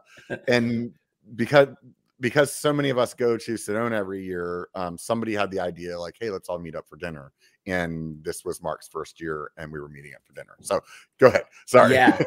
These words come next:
Speaker 1: <laughs>
Speaker 2: No, I, I mean, I, I literally walked in, and the first person I saw was Colorado Kid. He's like, "Hey." And then, you know, M T B Allen was there, and then B K X E was there, and Paul the Punter was there, and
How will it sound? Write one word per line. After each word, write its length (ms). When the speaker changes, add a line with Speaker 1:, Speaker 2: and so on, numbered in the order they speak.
Speaker 1:
<laughs> 140
Speaker 2:
No, 200
I, 320
I 40
mean, 140
I, 280
I 20
literally 380
walked 360
in, 200
and 80
the 60
first 260
person 240
I 20
saw 220
was 120
Colorado 460
Kid. 380
He's 160
like, 160
"Hey." 680
And 120
then, 260
you 80
know, 80
M 100
T 140
B 120
Allen 340
was 200
there, 340
and 120
then 160
B 160
K 200
X 260
E 160
was 220
there, 220
and 140
Paul 180
the 80
Punter 380
was 240
there, 480
and 300